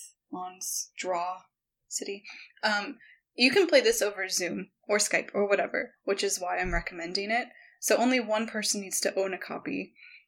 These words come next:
Um, it's basically, <laughs> there's a deck of cards that are illustrated with fantastical, ridiculous monsters. So on your turn, you're going to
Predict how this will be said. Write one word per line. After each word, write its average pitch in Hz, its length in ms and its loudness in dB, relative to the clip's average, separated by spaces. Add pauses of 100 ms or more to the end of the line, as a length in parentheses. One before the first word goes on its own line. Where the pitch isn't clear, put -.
(680)
Um, 208 320 4
it's 220 220 2
basically, 233 880 2 (600)
<laughs> 269 100 8 (1160)
there's 262 220 8
a 247 40 4
deck 262 220 6
of 311 120 -2
cards 208 500 4
that 208 140 4
are 202 100 6
illustrated 185 720 2 (240)
with 196 280 4
fantastical, 247 1600 4 (600)
ridiculous 240 760 6
monsters. 196 880 0
So 202 420 6 (480)
on 226 160 6
your 247 180 8
turn, 208 640 0 (300)
you're 214 160 6
going 220 280 4 (100)
to 202 440 4